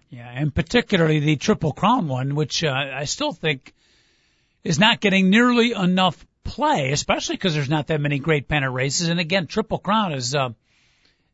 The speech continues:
I think some of the luster of it maybe is worn off. I don't know if the kids today in particular, Big Dog,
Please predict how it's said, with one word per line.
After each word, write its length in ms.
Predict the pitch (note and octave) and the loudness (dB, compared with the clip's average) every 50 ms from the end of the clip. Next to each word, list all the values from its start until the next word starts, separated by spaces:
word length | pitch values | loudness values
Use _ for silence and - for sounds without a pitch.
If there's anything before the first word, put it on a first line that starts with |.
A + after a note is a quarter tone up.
| _ - | _ -6
I 60 | E4+ | -2
think 180 | G#4 G#4+ B3+ - | -2 -2 -2 0
some 240 | - D#4 D4+ D#4 D4 | 2 2 2 2 4
of 40 | |
the 80 | C4+ C4 | 2 4
luster 440 | A#3+ A#3+ C4 B3 - - C#4 C4 C4 | 4 4 2 2 2 2 2 4 4
of 120 | B3+ A#3 | 4 4
it 140 | B3 A#3 - _ - | 2 0 0 _ -6
maybe 360 | G#3+ A#3 A#3 A#3 A#3+ B3 A#3+ | -2 0 0 2 4 4 4
is 140 | A3 D#3+ E3 | 4 2 2
worn 280 | F#3 G#3 A3 A3 A3 | 2 2 4 4 4
off. 240 | G#3+ A3 G#3+ - G#3 | 4 2 2 2 0
I 80 | G#3+ G#3+ | 0 0
don't 120 | A#3 A3+ | 2 2
know 140 | G#3 G#3+ G#3+ | 2 2 0
if 80 | - | 0
the 100 | - E3+ | -2 -6
kids 440 | - - - G#3 A3+ A#3 G3 - - | -8 -4 0 0 0 0 0 -4 -2
today 260 | - A#3+ G#3+ G#3 G#3 | -2 0 0 2 2
in 80 | G3+ F3 | 0 -2
particular, 480 | - E3 C3+ - G3+ F#3+ - G#3 F#3 F#3+ | -2 -6 -6 -4 -4 -4 -2 -2 -2 -2
Big 220 | E3+ G3+ F#3+ F3 | -2 -2 -2 0
Dog, 280 | G3 F#3+ F#3+ F#3+ F3+ | 0 0 0 0 -4